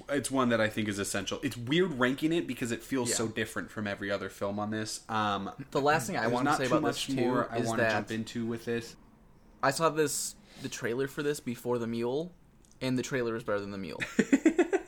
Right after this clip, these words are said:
Speaker 2: That was the best part of my viewing experience that day.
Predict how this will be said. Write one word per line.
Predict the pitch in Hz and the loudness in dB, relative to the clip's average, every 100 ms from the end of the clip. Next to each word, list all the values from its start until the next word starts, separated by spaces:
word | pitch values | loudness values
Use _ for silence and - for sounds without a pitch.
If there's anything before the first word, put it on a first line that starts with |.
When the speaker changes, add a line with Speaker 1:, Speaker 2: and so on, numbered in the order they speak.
| 415 - - - - - - - | -2 -4 -10 -14 -20 -20 -14 0
Speaker 2:
That | 139 | 0
was | 135 | 2
the | |
best | 131 131 - | 2 2 4
part | 120 | 2
of | |
my | 113 | 2
viewing | 113 110 104 | 0 -4 -6
experience | 110 - 107 92 - | -10 -8 -8 -8 -2
that | - - | -2 0
day. | - | 4